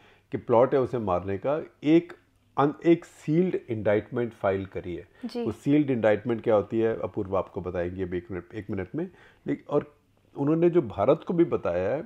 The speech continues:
Speaker 1: कुछ ऐसे ही बताया है कि ये क्रिमिनल माफियाज वगैरह के अंदर से कुछ साजिश ऐसी हो सकती है।
Speaker 2: जी।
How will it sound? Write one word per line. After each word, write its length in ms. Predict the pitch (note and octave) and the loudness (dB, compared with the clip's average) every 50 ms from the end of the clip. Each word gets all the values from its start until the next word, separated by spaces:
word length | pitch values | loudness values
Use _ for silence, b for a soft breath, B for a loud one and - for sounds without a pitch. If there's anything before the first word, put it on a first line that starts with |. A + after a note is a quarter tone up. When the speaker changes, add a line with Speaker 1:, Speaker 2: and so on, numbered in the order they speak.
| - _ | -12 _
Speaker 1:
कुछ 220 | - G3 F3+ - - | -6 -6 -6 -6 -6
ऐसे 340 | - A#2+ A#2+ - - - F#3+ | -4 -4 -4 -4 -2 0 0
ही 60 | F3 | 0
बताया 400 | C#3+ B2+ - - G#2+ G#2+ A2 A2+ | 0 0 0 2 2 4 4 2
है 100 | A#2 A2+ | 2 -2
कि 120 | - C3 | -4 -4
ये 120 | B2 A#2 A2+ | -4 -4 -6
क्रिमिनल 420 | A#2 - G#2+ G2+ G2+ G#2+ A#2+ A2+ | -6 -6 -8 -6 -2 -2 -2 -2
माफियाज 520 | G#2 F#2+ F2+ F2+ - - A#2+ A2+ G#2 F#2 | -2 -2 -4 -6 -4 -2 -2 -2 -2 -2
वगैरह 240 | G2 F#2+ G2 G2 G2 | -4 -4 -2 -2 -2
के 140 | G2 - G2+ | -2 -4 -6
अंदर 200 | F#2+ F#2 F#2+ G2 | -6 -4 -4 -6
से 160 | F#2+ - A#2+ | -6 -6 -12
कुछ 160 | - - G#2+ | -10 -10 -12
साजिश 480 | - - G2+ F2+ F2+ G2 G2+ G2 - - | -8 -6 -6 -6 -4 -4 -6 -8 -6 -8
ऐसी 360 | F#2 F2 - - D#3 D3+ - _ - - | -8 -8 -8 -10 -12 -12 -14 _ -8 -6
हो 100 | A2 G#2+ | -6 -6
सकती 340 | - - F#2 - _ - G2+ | -6 -8 -10 -10 _ -16 -16
है। 200 | - - - - - B3 | -14 -14 -18 -12 -12 -10
Speaker 2:
जी। 280 | - - B3 A3+ G#3+ | -6 -4 -4 -4 -6